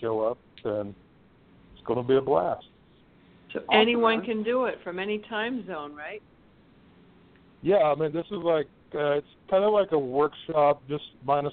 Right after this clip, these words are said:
Speaker 1: Dallas Page. <laughs>
Speaker 2: Wow,
Speaker 1: Yeah.
Speaker 2: great idea.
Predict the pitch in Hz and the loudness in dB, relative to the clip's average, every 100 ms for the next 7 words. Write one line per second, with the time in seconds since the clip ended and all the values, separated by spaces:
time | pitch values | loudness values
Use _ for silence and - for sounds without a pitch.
0 | - 139 135 139 - 120 107 - - 185 | -2 0 0 -2 -6 -6 -6 -14 -12 -12
1 | - - - - - - 196 196 214 - | -10 -16 -20 -20 -20 -2 -2 -2 -8 -8
2 | _ _ _ _ - - - - 190 220 | _ _ _ _ -20 -20 -20 -16 -10 -10
3 | 294 262 - - - - 208 226 226 220 | -8 -10 -10 -18 -8 -2 2 4 6 4
4 | 214 226 202 139 | 2 0 0 -4